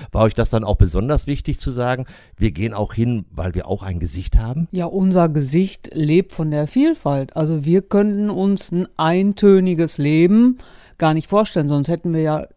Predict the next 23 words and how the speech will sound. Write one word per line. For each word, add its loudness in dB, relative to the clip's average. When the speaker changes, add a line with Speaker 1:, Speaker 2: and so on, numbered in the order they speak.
Speaker 2:
nicht 0
so 4
lange 2
diesen -2
Verein 0
auch 0
mitgestaltet -2
und -6
das -8
Lutherviertel -2
gestaltet. -6
Und -2
sowas 2
rüberzubringen 0
in -4
die -4
anderen 4
Stadtteile -6
oder -2
in -6
die -6
Stadt -6
insgesamt, -2